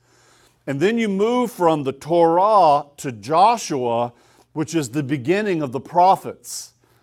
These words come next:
Um, so here's the way in which Moses and Joshua are described. Moses is a servant of the Lord.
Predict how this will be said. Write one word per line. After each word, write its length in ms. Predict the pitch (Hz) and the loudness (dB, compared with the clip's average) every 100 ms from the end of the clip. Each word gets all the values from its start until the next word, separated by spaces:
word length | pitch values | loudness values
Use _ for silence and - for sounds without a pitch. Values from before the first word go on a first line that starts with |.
| _ _ _ _ _ _ | _ _ _ _ _ _
Um, 360 | 135 135 135 135 | 2 4 4 0
so 300 | - 196 165 - | -2 0 0 -6
here's 580 | 165 143 220 262 196 - - | -8 -2 0 0 -4 -12 -6
the 120 | 165 | 0
way 240 | 196 196 | 2 2
in 100 | 175 | 2
which 340 | 170 170 - - | -2 -4 -8 -12
Moses 720 | 139 170 185 180 135 156 - | -4 2 4 4 0 -8 -6
and 240 | 151 143 | -6 -4
Joshua 500 | 151 156 156 143 139 | 0 0 -2 -4 -4
are 160 | 127 123 | -4 -6
described. 720 | 117 - 151 139 110 92 107 | -8 -8 -2 0 -2 -6 -12
Moses 760 | 120 151 226 262 170 147 135 | -6 0 2 2 -2 -8 -8
is 200 | - 151 | -8 -8
a 100 | 151 131 | -6 -8
servant 600 | - 185 185 151 147 - | -8 -4 -4 -4 -10 -8
of 160 | 143 117 | -8 -8
the 80 | |
Lord. 580 | 139 151 202 165 95 85 | -6 0 2 0 -2 -12